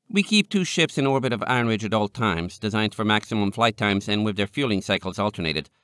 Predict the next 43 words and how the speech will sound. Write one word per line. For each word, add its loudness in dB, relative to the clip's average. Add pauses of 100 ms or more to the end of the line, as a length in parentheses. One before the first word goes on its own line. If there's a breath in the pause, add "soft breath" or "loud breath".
(240)
If -2
we 0
can -2
signal 2
or 2
intercept 0
the -2
one 2
that -2
wasn't 0
docked 4
when 0
the -2
storm -2
hit, -2 (340)
it -2
should -4
be -2
able 0
to -4
return 0
me 0
to -4
Infinite -2
Glacier." -4 (500)
"That's 2
with 2
us, 2
then," -2
Ehrenbeis -2
sighed, -2
stepping -6
out 0
onto -4
the -8
deck. -2 (300)
"Goodbye, 2
kids. 0
I'll -8
see -8
you -2
again -2
someday. -2